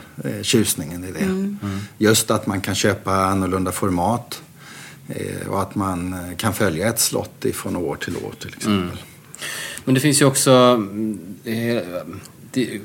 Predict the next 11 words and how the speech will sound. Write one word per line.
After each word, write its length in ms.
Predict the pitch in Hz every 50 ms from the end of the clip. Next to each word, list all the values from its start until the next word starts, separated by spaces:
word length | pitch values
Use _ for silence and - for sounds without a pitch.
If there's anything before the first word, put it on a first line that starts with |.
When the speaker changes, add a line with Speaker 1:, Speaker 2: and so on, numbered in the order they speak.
| - -
Speaker 3:
men 500 | 117 117 117 123 127 117 107 98 98 107
de 100 | 113 120
facto 400 | 110 - 135 120 - - - 151
så 80 | 135 139
är 40 | 131
det 60 | 139
ju 80 | 135 127
så 120 | - 104
att 360 | 98 98 98 - - - - 98 - 78
om 140 | 82 101 101 101 - -
primörvinerna, 840 | - - 113 113 113 107 101 98 113 120 120 120 113 117 113 104